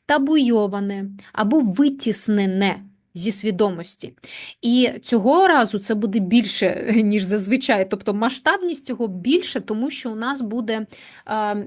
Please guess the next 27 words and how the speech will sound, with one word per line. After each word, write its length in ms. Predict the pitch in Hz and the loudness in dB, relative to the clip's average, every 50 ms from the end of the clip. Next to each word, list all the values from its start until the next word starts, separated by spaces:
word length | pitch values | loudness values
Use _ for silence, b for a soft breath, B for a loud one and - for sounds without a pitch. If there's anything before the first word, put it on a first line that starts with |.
| - | -10
ще 180 | - - - 269 | -10 -8 -6 -6
такий 240 | 269 233 - - 226 | -6 -6 -4 -2 -2
аспект 640 | 214 208 - - - 320 359 381 - _ - 202 | 0 0 -2 -2 -2 -2 -2 -2 -4 _ -8 -8
з'єднання 580 | 180 170 202 226 226 214 247 269 277 262 226 226 | -6 -4 -4 -4 -4 -2 -2 -2 0 -2 -2 -2
Сонця 420 | - - 277 285 294 285 - 247 | -4 -4 -6 -6 -8 -8 -8 -8
з 120 | 208 - - | -8 -8 -8
Ураном. 520 | - 226 208 208 202 190 175 156 165 170 - _ _ _ - | -6 -4 -2 -2 -2 -2 -4 -6 -10 -16 -18 _ _ _ -6
Воно 300 | 202 233 262 330 392 381 | -2 -2 0 0 0 0
буде 220 | 359 302 262 269 | 0 0 2 2
не 160 | 247 247 294 | 2 2 0
тісне, 560 | 285 269 - 277 262 - - 208 196 175 180 196 | -2 -4 -4 -2 -2 -2 -2 -2 -4 -6 -8 -8
тобто 240 | - 202 - - 196 | -10 -12 -10 -10 -10
це 180 | 196 - 220 | -6 -4 -4
не 120 | 208 202 202 | -4 -4 -4
градус 440 | 185 196 196 196 196 180 190 170 170 | -2 0 0 0 0 -2 -6 -8 -8
два, 420 | 160 175 160 165 165 175 226 254 - | -10 -8 -4 -2 -2 -2 -2 -2 0
але 340 | 220 202 196 214 262 359 427 | 0 0 0 0 -2 -4 -6
чотири 440 | - - 403 392 - 254 269 320 | -6 -8 -6 -2 0 0 0 0
градуси. 560 | 349 370 370 349 285 214 185 190 - - - - B B B B B B B | -2 0 0 0 0 0 -2 -6 -8 -8 -10 -12 B B B B B B B
І, 280 | 240 226 226 240 247 233 - | -8 -6 -4 -4 -4 -4 -6
ем, 400 | - 208 202 202 196 202 196 190 | -6 -6 -6 -6 -6 -6 -6 -6
знаєте, 380 | 190 202 233 277 349 359 330 277 | -6 -6 -6 -6 -4 -4 -6 -6
це 160 | - - 240 | -4 -6 -6
також 380 | - - 262 302 - 349 - | -4 -6 -6 -6 -6 -12 -10
такий 320 | - - 262 - 277 277 269 | -8 -10 -6 -2 0 0 0
ще 160 | 269 - 254 | 0 -2 -6
показник, 640 | 262 - 240 - 262 247 233 240 247 233 - - | -6 -6 -6 -4 -2 -2 0 0 0 0 -2 -6